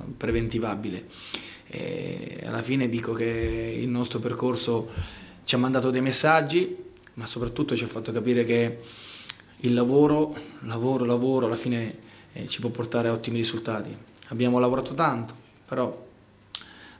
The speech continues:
lavorare bene e, e, e sprecare è, è frustrante, lavorare bene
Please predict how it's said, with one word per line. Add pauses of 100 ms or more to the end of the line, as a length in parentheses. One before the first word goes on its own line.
lavorare
bene (380)
e,
e,
e
sprecare (260)
è,
è
frustrante, (600)
lavorare
bene